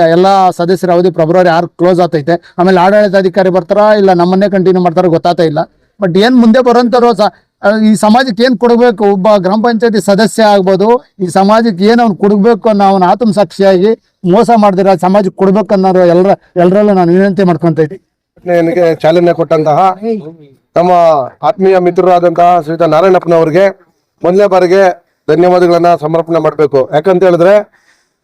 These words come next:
Speaker 2: ಅವ್ರಿಗೆ ಸಿಕ್ಕಿರ್ತಕ್ಕಂಥ ಅಲ್ಪಾವಧಿ, ಅಂದ್ರೆ ನೂರು ದಿನಗಳ ಒಂದು ಕ-, ಅಲ್ಪಾವಧಿಯಲ್ಲಿ ಏನೆಲ್ಲ ಮಾಡ್ಬೋದು, ಮಾಡ್ಬೋ-, ಆ, ಮನುಷ್ಯ, ಆ, ಅಧಿಕಾರ ವಹಿಸ್ಕೊಂಡ್ಮೇಲೆ ಅಂತೇಳಿ ಅವರು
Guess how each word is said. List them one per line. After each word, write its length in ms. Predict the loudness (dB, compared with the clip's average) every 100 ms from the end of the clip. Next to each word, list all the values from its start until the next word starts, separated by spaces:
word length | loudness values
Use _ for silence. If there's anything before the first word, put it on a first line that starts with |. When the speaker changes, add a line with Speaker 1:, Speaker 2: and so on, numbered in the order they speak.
| -6
Speaker 2:
ಅವ್ರಿಗೆ 240 | 0 0
ಸಿಕ್ಕಿರ್ತಕ್ಕಂಥ 640 | 0 -2 -2 -2 0 0 0
ಅಲ್ಪಾವಧಿ, 580 | 0 0 2 2 0
ಅಂದ್ರೆ 320 | -2 -4 -2 0
ನೂರು 280 | 2 2
ದಿನಗಳ 300 | 2 2 2
ಒಂದು 680 | 2 0 0 2 2 0 -6 _ _ _
ಕ-, 40 | -2
ಅಲ್ಪಾವಧಿಯಲ್ಲಿ 1120 | 2 2 2 2 2 4 2 2 2 0 0
ಏನೆಲ್ಲ 260 | 0 0 0
ಮಾಡ್ಬೋದು, 560 | 0 0 0 2 2
ಮಾಡ್ಬೋ-, 840 | 0 0 0 0 0 -4 -20 -8 -2
ಆ, 140 | 0
ಮನುಷ್ಯ, 340 | 0 -2 0 0 0 -2 _ _ -4
ಆ, 320 | 0 2 2
ಅಧಿಕಾರ 320 | 0 0 0
ವಹಿಸ್ಕೊಂಡ್ಮೇಲೆ 560 | 2 2 0 -2 2 0
ಅಂತೇಳಿ 280 | 0 0 2
ಅವರು 460 | 2 2 0 -2